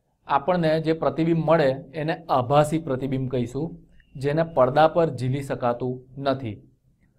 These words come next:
આ આકૃતિમાં એવું ધારી લો કે આ પરાવર્તકની પાછળ આપણે કિરણને આપાત કરીએ છીએ. આપાત કિરણ પરાવર્તકને ભેદીને પાછળ સુધી જતું હોય તો આપણને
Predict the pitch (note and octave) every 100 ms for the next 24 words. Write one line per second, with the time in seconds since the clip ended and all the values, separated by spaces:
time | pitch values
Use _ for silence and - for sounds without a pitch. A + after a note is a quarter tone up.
0 | _ _ _ _ E3 F#3 G3 G3+ F#3 G3
1 | G3+ F#3 F#3 E3 F3+ G#3 F3+ D3 D#3+ -
2 | - F3+ - F3 F#3+ E3 D3+ E3+ E3+ F3
3 | F3+ F3+ - _ _ _ _ _ - _
4 | - D3 D3 F#3 D#3+ B2+ - _ - D3
5 | C#3 E3 E3 D3+ D#3 D#3 F#3 G3+ - C3
6 | C#3 C3+ C#3+ B2 A2+ A2 A2 G#2+ _ _
7 | _ _ _ - C#3+ C#3 - F#3+ F#3+ F#3
8 | E3 C#3+ F3 F3 - - C#3+ E3 F3 E3+
9 | E3+ F3+ F3+ E3+ C#3+ C3+ C#3 E3+ D3+ D3
10 | - C3 B2+ D#3 D3+ D3 D3+ C#3+ C#3 F3+
11 | C#3 B2 B2+ C3 _ _ - E3+ D#3 D#3+
12 | E3+